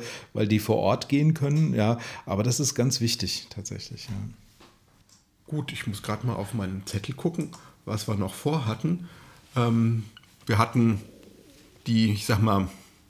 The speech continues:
Speaker 2: nicht gut funktionierende Impfung, die in Deutschland nicht mehr gemacht wird, in anderen Ländern schon noch, um eben die schweren Säuglingsverläufe zu verhindern. Wir hatten die Standardtherapie, Reservetherapie, da habe ich dich abgewürgt.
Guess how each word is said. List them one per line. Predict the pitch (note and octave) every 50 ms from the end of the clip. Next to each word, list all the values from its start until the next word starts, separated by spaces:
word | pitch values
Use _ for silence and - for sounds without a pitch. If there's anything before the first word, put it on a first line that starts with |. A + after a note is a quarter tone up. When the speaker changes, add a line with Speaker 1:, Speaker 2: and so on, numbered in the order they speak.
| _ -
Speaker 2:
nicht | A2+ A#2+ D3 D3+ - - -
gut | D3+ F3 F3+ F3
funktionierende | - E3 D#3 D3+ C3+ - - C3+ C3 C3 C3+ B2+ B2+ A2+ G#2+ A#2
Impfung, | G#2 A#2 C#3+ E3 E3 - F3+ E3+ D#3+ C#3+
die | A2+ A2+
in | A2 G#2+
Deutschland | G2+ A2 A2 A2 A2+ - B2 G#2+ -
nicht | G#2+ G2+ -
mehr | A2+ F#2+
gemacht | F2 - G#2+ C3+ E3 E3 E3+ - -
wird, | D#3+ D3+ - - - - - - - - - - - - - - - -
in | - B2 A#2+
anderen | - B2+ B2+ C3 C3 A#2+
Ländern | A#2 A2+ G#2+ G2+ F#2+ G2 G2
schon | - B2+ C3+ D#3
noch, | E3 E3 C#3 - - - - -
um | - B2+ B2 B2+
eben | B2 A#2 A2+ A2+ A2 A2+ G#2
die | E2+ G2 G#2 G2 F#2+ F#2+ E2+ D#2+ - - - - - - - -
schweren | - - - A#2+ A2 G#2+ G#2+ G#2
Säuglingsverläufe | F2+ G2 G2 A#2 C3+ - D3+ C#3 C#3 B2 - - - - - - - - - C3+ A#2+ G#2 G2+ G#2+ A#2+ C3 C3 C3
zu | - -
verhindern. | A2 - A#2 A2+ A#2+ C#3 D3+ D3 D3+ B2+ B2+ A2+
Wir | G#2 G2+
hatten | A2 - - A2 G2+
die | F#2+ G2 F#2 F#2+ G2 F#2+
Standardtherapie, | - - - A2 B2+ C3+ C#3+ C#3 - C#3+ C3+ B2+ C#3+ C#3+ - - D3+ C#3 C3 C3 - - - - - - - - - -
Reservetherapie, | - A2 G2 G#2+ C3 D#3 D#3 C#3+ - - A#2 F#2 F#2 - - - G#2
da | G2 G#2+
habe | G#2 C#3 -
ich | B2 -
dich | - B2 - -
abgewürgt. | - - - - A2 G2+ F#2+ F#2 E2 - - G2+ G#2+ G#2 G2 - - -